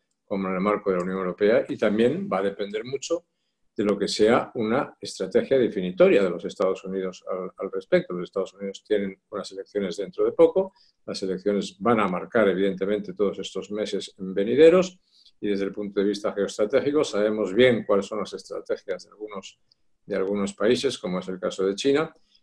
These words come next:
pero y tenemos que adivinar cuáles pueden ser las estrategias de otros países como son los Estados Unidos. Ojalá, naturalmente, todo eso sirva para intentar crear nuevos puentes y crear nuevas fortalezas,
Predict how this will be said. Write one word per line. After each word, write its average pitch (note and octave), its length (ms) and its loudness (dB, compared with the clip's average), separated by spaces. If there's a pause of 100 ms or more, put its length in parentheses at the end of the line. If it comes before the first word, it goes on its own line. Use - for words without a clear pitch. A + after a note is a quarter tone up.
(260)
pero G2 400 4
y A2 160 -10
tenemos A2 480 0
que - 120 0
adivinar G#2 640 2
cuáles G#2 200 0
pueden G2+ 220 -2
ser G2 160 -4
las F#2+ 220 -6
estrategias F#2+ 540 -4
de F#2 40 -4
otros F#2 220 -6
países G2 360 -4
como F2+ 160 -8
son G2+ 140 -6
los F2+ 180 -12
Estados - 380 -8
Unidos. D3+ 360 -2
Ojalá, - 500 -2 (400)
naturalmente, G#2 640 0
todo G2+ 180 2
eso G2 200 -2
sirva G#2+ 440 0 (360)
para G2+ 200 2
intentar G2 640 0
crear G2+ 400 0
nuevos A#2 480 0
puentes A2+ 440 2
y A2 120 -6
crear G#2 220 0
nuevas A#2 340 4
fortalezas, G2+ 720 -2